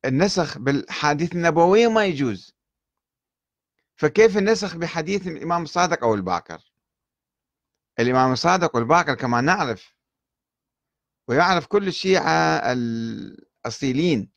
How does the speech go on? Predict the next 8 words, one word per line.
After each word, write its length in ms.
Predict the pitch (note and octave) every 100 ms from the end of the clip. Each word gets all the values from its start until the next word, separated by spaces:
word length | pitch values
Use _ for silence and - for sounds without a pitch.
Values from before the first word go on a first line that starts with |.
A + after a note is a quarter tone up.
| _ _ _ _ _ _ _ _ _ _ _ -
أنهم 360 | A2+ B2+ D#3 D3
ما 80 | D3+
عندهم 300 | F#3 D#3+ C3+
دين 220 | B2+ A2
جديد، 400 | G2 F2 F#2+ D2+ - - - - _ _ _ _ _ -
لا 240 | C3+ E3
يحرمون 580 | D#3 D#3 C#3 C#3+ E3+ D#3
حلالًا 680 | C3 C#3 D#3+ F3 D#3 D#3+